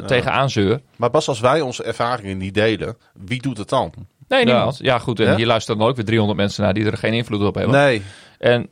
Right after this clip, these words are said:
Speaker 2: ja, uiteindelijk,
Speaker 1: Maar misschien
Speaker 2: eh,
Speaker 1: kom je met elkaar ergens, dat mensen zeggen van, "Ja, je hebt toch gelijk gehad en dan gaan we met elkaar wat aan
Speaker 2: Nee,
Speaker 1: doen."
Speaker 2: maar goed, ja, ik heb ook hier eens een keer iets over licentievoorwaarden geroepen. Dat werd me ook niet in dank afgenomen, maar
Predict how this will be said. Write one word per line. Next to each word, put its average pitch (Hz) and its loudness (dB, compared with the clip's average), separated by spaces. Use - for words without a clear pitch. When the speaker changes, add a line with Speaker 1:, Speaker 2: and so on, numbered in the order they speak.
Speaker 2:
ja, 127 -2
uiteindelijk, 117 -4
Speaker 1:
Maar 143 2
misschien 113 0
Speaker 2:
eh, 110 0
Speaker 1:
kom 160 2
je 143 2
met 131 0
elkaar 127 0
ergens, 95 -2
dat 101 -2
mensen 120 -4
zeggen 123 -4
van, 120 -6
"Ja, 123 0
je 101 0
hebt - -8
toch - -4
gelijk 110 0
gehad 110 -2
en 110 -8
dan 104 -8
gaan 113 -2
we 110 -4
met 107 -6
elkaar 107 -2
wat 98 -8
aan 104 0
Speaker 2:
Nee, 117 2
Speaker 1:
doen." 110 -2
Speaker 2:
maar 101 -2
goed, - -10
ja, 110 -2
ik - -14
heb 101 -8
ook 98 -8
hier 101 -6
eens 104 -6
een 107 -10
keer 110 -6
iets 104 -6
over 104 -4
licentievoorwaarden 101 -4
geroepen. 107 -8
Dat 110 -6
werd 117 -4
me 101 -4
ook 139 0
niet 120 -2
in 110 -2
dank 107 -2
afgenomen, 107 -4
maar 104 -2